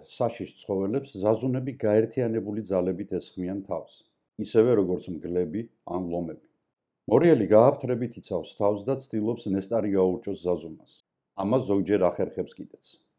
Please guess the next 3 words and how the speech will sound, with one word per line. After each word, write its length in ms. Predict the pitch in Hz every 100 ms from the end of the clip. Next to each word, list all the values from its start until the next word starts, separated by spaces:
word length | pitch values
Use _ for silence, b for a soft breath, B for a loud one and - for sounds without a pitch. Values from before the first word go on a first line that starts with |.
| _ _ _ _
ნეიროტოქსიკური 1000 | 92 123 147 147 139 135 135 127 113 82 80
შხამის 440 | - 110 110 95 -
მოქმედება 640 | 90 95 123 127 98 76